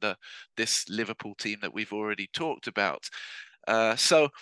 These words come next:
I think Newcastle really went off the boil, particularly, I did watch the game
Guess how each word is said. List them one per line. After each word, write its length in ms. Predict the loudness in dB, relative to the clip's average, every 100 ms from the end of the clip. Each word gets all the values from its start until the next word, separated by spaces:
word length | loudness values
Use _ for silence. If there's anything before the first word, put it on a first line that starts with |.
| -20 -20 _ _
I 140 | 2 2
think 280 | 2 -2 _
Newcastle 760 | -6 -2 4 4 4 2 0 -2
really 340 | 2 2 0 2
went 320 | 2 2 0
off 220 | -2 -2
the 100 | -8
boil, 340 | -2 2 2 2
particularly, 800 | -2 -4 0 -2 0 0 4 4
I 80 | 4
did 220 | 2 -2 0
watch 280 | 0 2 0
the 80 | 2
game 360 | 4 4 2